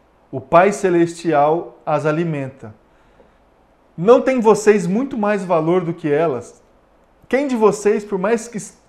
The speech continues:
que se preocupe, pode acrescentar uma hora que seja à sua vida? Por que vocês se preocupam com roupas?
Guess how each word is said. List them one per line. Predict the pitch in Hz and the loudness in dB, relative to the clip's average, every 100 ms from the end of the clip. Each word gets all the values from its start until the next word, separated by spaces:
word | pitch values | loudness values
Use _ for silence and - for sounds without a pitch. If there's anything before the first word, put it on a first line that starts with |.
| _ | _
que | 185 | -16
se | - 190 | -12 -8
preocupe, | 196 170 156 208 214 214 127 - _ _ _ _ _ | -2 -2 -2 -6 -8 -8 -16 -16 _ _ _ _ _
pode | 180 185 180 | 2 2 2
acrescentar | 180 185 180 - 175 180 175 | 0 -2 -2 -4 -6 -2 -2
uma | 190 196 | -2 0
hora | 170 175 175 | 2 2 -2
que | 170 | -8
seja | - - 170 170 139 | -14 -6 -4 -4 -6
à | |
sua | 135 160 135 | -8 -8 -8
vida? | 123 156 113 107 - _ _ _ _ _ _ _ | -8 -10 -10 -16 -18 _ _ _ _ _ _ _
Por | - 196 | -8 -6
que | 254 | -4
vocês | 226 220 - 202 214 214 - - _ | 0 0 2 2 2 -4 -18 -20 _
se | - - | -14 -10
preocupam | 165 190 170 - 185 190 | -2 0 0 -4 -6 -6
com | 165 185 151 | -4 -4 -4
roupas? | 127 170 180 - 110 - - _ | -4 -2 -2 -6 -14 -14 -20 _